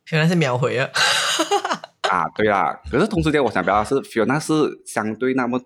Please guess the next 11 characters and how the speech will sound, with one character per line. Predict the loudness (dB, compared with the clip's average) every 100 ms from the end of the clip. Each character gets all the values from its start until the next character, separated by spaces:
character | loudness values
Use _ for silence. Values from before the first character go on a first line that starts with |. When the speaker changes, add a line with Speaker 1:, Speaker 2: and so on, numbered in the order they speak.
| -2
Speaker 2:
多 | 0 0 0 -4 -8 _ _ _
团 | -12 -6 -2
员 | -2
里 | -2 -2
面 | -2 -2 -4 -8 _ -10
来 | -8 -8 -14 _ _ _ -20 -20 -18 -4
走 | 0
得 | 0
close， | 0 0 -2 -2
但 | -4 -2
是 | -2 -4